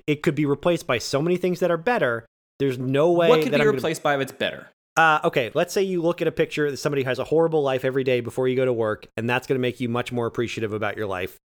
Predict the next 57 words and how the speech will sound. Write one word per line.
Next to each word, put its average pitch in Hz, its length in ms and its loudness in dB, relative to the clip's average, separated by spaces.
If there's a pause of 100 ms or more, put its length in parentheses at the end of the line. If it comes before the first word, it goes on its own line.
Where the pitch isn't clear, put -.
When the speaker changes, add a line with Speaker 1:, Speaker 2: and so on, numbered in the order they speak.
(460)
Speaker 1:
It 127 160 -2
just, 131 240 -2
like, 123 220 -2
let's 147 180 0
say 139 300 0
the 127 160 -4
measured 147 320 2
effects 139 280 -2
of 127 80 -2
that 110 260 -2 (200)
are 117 80 0
greater. 95 420 -4
Speaker 2:
If 147 100 -4
that 208 160 4
was 202 140 0
better, 139 460 4
why 143 440 4
isn't 160 260 -4
that 160 200 4
in 143 80 -4
the 131 60 -2
newspaper? 113 580 -6 (280)
Speaker 1:
Because 165 480 0 (100)
maybe 170 500 -2
they 151 140 0
don't 143 200 0
know 113 140 -6
yet. 82 260 -12 (120)
Maybe 156 220 2
Speaker 2:
Here, 170 80 4
Speaker 1:
I - 20 2
just - 160 2
Speaker 2:
here - 60 -4
Speaker 1:
created 180 380 4
a 147 140 2
whole 185 200 2
new 196 180 2
industry, 131 640 -4
the 135 100 0
looking 165 320 -2
at 165 80 -2
sad 147 280 0
people 110 260 -8
industry, 101 560 -8 (120)
and 120 100 -4
I'm 123 260 -4
gonna 120 180 -4
change 110 300 -8
the 113 80 -6
world. 98 340 -10 (240)
Speaker 2:
He-, 180 140 -2
he-, 170 220 -4
here's 240 160 2
where 214 100 4
I'm 175 60 0
confused, 131 360 -4
Matt. 95 280 -4